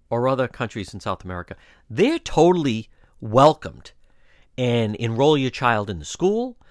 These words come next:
and make sure you stop by and get an E B T card and go by the Health and Human Services office,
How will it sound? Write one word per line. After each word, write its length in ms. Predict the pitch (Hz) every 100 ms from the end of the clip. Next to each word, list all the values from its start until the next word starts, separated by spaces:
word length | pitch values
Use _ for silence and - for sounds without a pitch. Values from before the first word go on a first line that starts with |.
| - _
and 220 | 107 104
make 200 | 107 123
sure 340 | - - 131 131
you 440 | 120 107 107 107
stop 340 | 107 - 135 -
by 140 | 131
and 100 | 120
get 100 | 110
an 80 | 104
E 60 |
B 120 | 90 87
T 180 | -
card 420 | 175 196 190 202 - _ _ _
and 140 | 110 107
go 140 | 135
by 240 | 127 127 117
the 80 |
Health 260 | 98 131 131
and 100 | 101
Human 200 | 107 87
Services 640 | - 143 170 - 170 170
office, 640 | - 147 156 175 - -